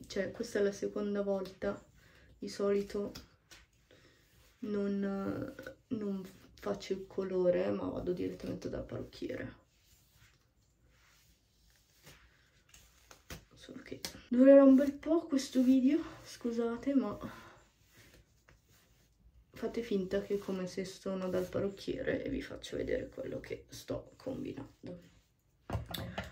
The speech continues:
Allora, ho visto una ragazza che faceva così per tagliare i capelli,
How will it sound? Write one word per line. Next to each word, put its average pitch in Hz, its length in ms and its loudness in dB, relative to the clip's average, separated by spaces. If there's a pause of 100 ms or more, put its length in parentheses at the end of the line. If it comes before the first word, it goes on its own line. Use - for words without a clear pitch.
(800)
Allora, - 420 2 (2250)
ho 262 100 10
visto 226 260 6
una 202 160 -2
ragazza 269 400 4
che 233 120 -4
faceva 202 420 -4
così 185 400 -2
per 185 240 -8
tagliare 196 380 -6
i - 40 -18
capelli, 202 920 -2